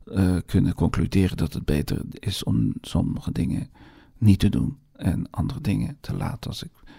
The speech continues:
gewoon met mijn verstand kijk naar het menselijk embryo, kan ik eigenlijk al, hoef ik geen Bijbel voor open te slaan en geen pauselijk document voor te lezen, om tot de redelijke con-, conclusie te komen dat het toch wel heel erg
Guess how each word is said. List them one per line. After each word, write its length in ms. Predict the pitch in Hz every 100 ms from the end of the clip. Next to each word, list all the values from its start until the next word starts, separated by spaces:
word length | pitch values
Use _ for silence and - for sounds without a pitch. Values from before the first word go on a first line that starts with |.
| - - - - - -
gewoon 320 | - - -
met 140 | -
mijn 160 | 110 -
verstand 500 | - - 98 92 -
kijk 380 | - 82 - -
naar 220 | 95 -
het 140 | -
menselijk 380 | 156 95 - -
embryo, 520 | - 95 110 104 107 - -
kan 180 | 113
ik 220 | 104 - -
eigenlijk 460 | 104 92 - -
al, 220 | - 107 - - - - - - -
hoef 160 | 113
ik 80 | -
geen 220 | - 95
Bijbel 380 | 85 101 104 -
voor 200 | - -
open 260 | - - -
te 80 | -
slaan 340 | - 82 -
en 100 | -
geen 240 | - 98
pauselijk 440 | - 104 98 - 117
document 480 | - - 110 120 -
voor 160 | 117
te 140 | 113 104
lezen, 360 | 104 107 131 - - - - - -
om 140 | 107
tot 200 | 98 92
de 180 | - 104
redelijke 600 | 107 104 127 147 117 -
con-, 360 | - 104 113 -
conclusie 480 | 98 90 107 - -
te 120 | -
komen 360 | 98 95 90
dat 160 | - -
het 140 | -
toch 240 | - - -
wel 240 | - - 104
heel 260 | - -
erg 340 | - 104 -